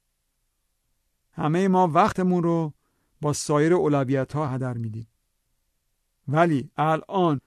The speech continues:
وقتشه به قصورمون در محبت به خداوند اعتراف بکنیم. وقتشه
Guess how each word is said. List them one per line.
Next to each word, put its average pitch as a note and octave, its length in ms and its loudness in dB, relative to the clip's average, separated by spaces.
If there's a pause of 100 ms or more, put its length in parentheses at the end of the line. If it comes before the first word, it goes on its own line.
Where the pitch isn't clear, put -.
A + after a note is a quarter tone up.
(140)
وقتشه C#3+ 720 -2 (160)
به E3 220 0
قصورمون D#3+ 680 2 (160)
در D#3 160 0
محبت D#3 560 -2
به F3 100 -6
خداوند D3 500 -2
اعتراف C3+ 460 -8
بکنیم. A#2+ 420 -12 (1080)
وقتشه G3 1000 0